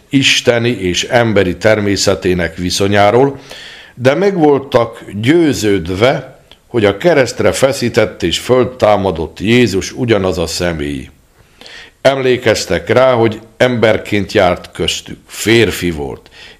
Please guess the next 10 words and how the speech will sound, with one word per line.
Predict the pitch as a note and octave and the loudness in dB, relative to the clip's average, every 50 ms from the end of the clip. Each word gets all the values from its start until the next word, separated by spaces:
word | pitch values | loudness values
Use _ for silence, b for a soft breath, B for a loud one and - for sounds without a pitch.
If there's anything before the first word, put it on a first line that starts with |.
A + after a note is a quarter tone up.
| B B | B B
és | - A#2+ A#2 - - | 0 0 0 0 0
amit | - D#3+ C#3 B2+ A2+ G#2+ - | 0 0 0 0 0 -2 0
addig | C#3 C3 A#2+ F#2+ G2+ G#2 G#2 - | 0 0 0 0 -6 -8 -4 0
egyre | - C3 A#2+ A2+ G#2 G2 G#2 | 0 0 0 2 0 0 2
mélyülő | A2 A#2+ B2 A2 G#2 G2+ G2 F#2+ F#2 | 2 2 2 2 0 2 2 2 2
meggyőződéssel | F#2+ A2+ A#2+ A2+ G2 F#2 G2 G2+ G#2 G2 G2 G2+ G#2+ G2 E2 F#2+ F2+ F2+ - - F#2 F2 F2 | 2 2 0 0 -2 -4 -4 -2 -2 -2 0 -2 -2 -2 -2 -2 -2 -2 -2 -2 -2 -2 -2
fölfogtak | - - B2+ B2 A#2 - G#2 G2 - - E2+ E2 D#2+ - | 0 0 0 0 2 0 -2 -2 -2 -2 -6 -6 -4 -2
róla, | A2 B2+ A#2+ A#2 A2 A2 G#2+ G#2+ - - - - | 0 2 4 4 4 4 2 0 -4 -10 -8 0
az | - A2+ G#2 - - - - | 0 2 2 0 -2 -8 -10
igazolódott, | G2 F#2+ G#2 A2 G#2+ G2 A#2 B2+ C3 C3+ C3+ B2+ B2 B2+ B2+ B2+ - - B | -8 -2 0 0 2 2 2 2 4 4 2 4 2 2 0 -2 -6 -16 B